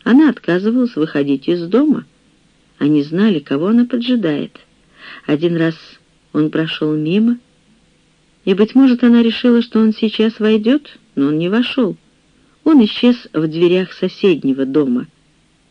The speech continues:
Папа ничего не сказал девочкам о подарках, которые прислал Гарри, а о своей ссоре с виргинцем шепнул их матери два-три слова.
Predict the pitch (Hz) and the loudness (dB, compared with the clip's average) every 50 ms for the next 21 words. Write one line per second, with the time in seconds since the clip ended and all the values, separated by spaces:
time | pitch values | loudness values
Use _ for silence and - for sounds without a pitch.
0 | _ _ _ - 170 170 165 165 156 160 160 156 - 165 170 202 226 233 208 - | _ _ _ -6 -6 -6 -4 -4 -6 -6 -6 -6 -4 -2 0 0 0 0 0 -2
1 | - 175 160 165 165 160 156 151 160 156 151 156 - - - 151 156 160 - - | -6 -6 -4 -2 -2 -2 -2 0 0 0 0 0 -2 -4 -6 -6 -6 -6 -10 -20
2 | - - - _ - 160 - - 165 156 151 165 180 202 226 - - 254 240 - | -20 -20 -14 _ -8 -8 -6 -4 -4 -4 -2 -2 -2 -2 -2 -2 -2 -4 -4 -4
3 | - 202 - 190 190 202 196 190 - 180 170 175 - - 175 180 196 190 170 160 | -6 -6 -4 -2 -2 -2 -2 -4 -4 -6 -8 -6 -4 -4 -4 -2 -2 -4 -4 -4
4 | 160 170 156 147 139 131 131 143 - _ _ _ _ _ _ _ _ _ _ _ | -2 -2 0 0 0 -2 -2 -4 -6 _ _ _ _ _ _ _ _ _ _ _
5 | _ _ _ _ _ _ _ _ _ _ _ _ _ - 147 151 147 143 - 143 | _ _ _ _ _ _ _ _ _ _ _ _ _ -6 -4 -2 -2 -2 -2 -2
6 | 147 147 147 147 147 147 - - 156 147 143 151 151 - 143 147 139 139 151 190 | -2 0 0 0 -2 -2 -2 -2 0 0 0 0 -2 -2 -2 -2 -2 0 0 0
7 | 208 220 - - - 151 151 - - - _ _ _ - - - 143 - - 160 | 0 -2 -2 -4 -6 -6 -6 -8 -14 -20 _ _ _ -10 -6 -6 -6 -4 -2 -2
8 | 160 160 - - 135 151 - - 165 165 185 185 - 175 165 170 160 165 175 - | -2 -2 -2 -2 -4 -6 -4 -6 -6 -6 -6 -6 -4 -4 -2 -2 -2 -4 -4 -8
9 | _ _ 139 139 143 143 143 - 156 165 - - 165 202 214 175 113 - | _ _ -6 -4 -4 -4 -6 -6 -8 -8 -8 -6 -4 -4 -2 -4 -4 -6